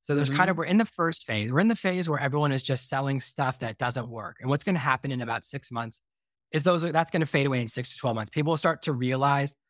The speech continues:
Speaker 1: these things, the promises that some things make. Like, there's some things that say, "Oh, you push one button, this will write a blog post that will pass,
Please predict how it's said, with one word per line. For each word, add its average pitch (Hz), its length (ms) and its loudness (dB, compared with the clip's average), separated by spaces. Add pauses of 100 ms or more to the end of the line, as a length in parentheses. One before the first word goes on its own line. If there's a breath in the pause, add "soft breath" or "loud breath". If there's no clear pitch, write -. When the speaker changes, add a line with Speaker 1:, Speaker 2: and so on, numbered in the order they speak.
(600)
Speaker 1:
these 156 360 0 (480)
things, 170 360 2
the 151 80 0
promises 165 520 0
that 160 100 -4
some 143 180 2
things 131 160 -2
make. 131 160 0
Like, 147 120 2
there's 185 140 0
some 214 160 2
things 208 220 0
that 175 120 0
say, 147 320 -2
"Oh, 175 220 2
you 139 100 -4
push 170 260 -2
one 147 220 2
button, 131 220 2
this 135 180 -4
will 143 80 -2
write 127 320 0 (220)
a 120 220 0
blog 139 360 2
post 117 260 -4
that 131 60 -6
will 120 80 -8
pass, 123 480 -4